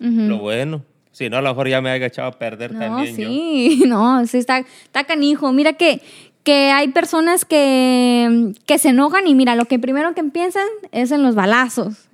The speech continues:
Speaker 1: en los golpes.
Speaker 2: Ándale, cuando, como cuando vas
Speaker 1: Entonces
Speaker 2: a un, a una fiesta, ¿va?
Speaker 1: Sí.
Speaker 2: Como a un, a un baile, mucho en los, este, como digamos nosotros que somos latinos, va-, vas a un jaripeo, que, pues, masivo de gente.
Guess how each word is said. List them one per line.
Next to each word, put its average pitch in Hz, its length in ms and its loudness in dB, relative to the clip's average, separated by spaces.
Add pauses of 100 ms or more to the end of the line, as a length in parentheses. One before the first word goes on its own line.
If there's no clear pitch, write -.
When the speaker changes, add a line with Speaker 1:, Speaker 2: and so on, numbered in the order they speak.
Speaker 1:
en 226 120 -2
los 196 160 -4
golpes. 226 600 -2
Speaker 2:
Ándale, 196 520 -4
cuando, 156 280 -6
como 254 200 -2
cuando 269 240 -2
vas 294 220 -2
Speaker 1:
Entonces 202 220 -8
Speaker 2:
a 135 60 -12
un, 156 40 -6
a - 20 -6
una 196 180 -8
fiesta, 208 420 -8
¿va? 202 220 -6
Speaker 1:
Sí. 330 220 -4 (200)
Speaker 2:
Como 247 320 0
a 208 40 -4
un, 165 380 -6
a - 60 -10
un 139 160 -8
baile, 143 400 -6
mucho 147 260 -10
en 139 100 -8
los, 117 240 -10
este, 113 400 -20 (720)
como 117 500 -8 (200)
digamos 131 380 -4
nosotros 139 280 -4
que 120 100 -12
somos 135 300 -12
latinos, 117 460 -12
va-, 110 140 -10
vas 123 220 -14
a 135 40 -10
un 131 80 -10
jaripeo, 131 760 -12 (400)
que, 107 360 -12 (800)
pues, 120 160 -18
masivo 139 460 -6
de 123 100 -4
gente. 147 480 -10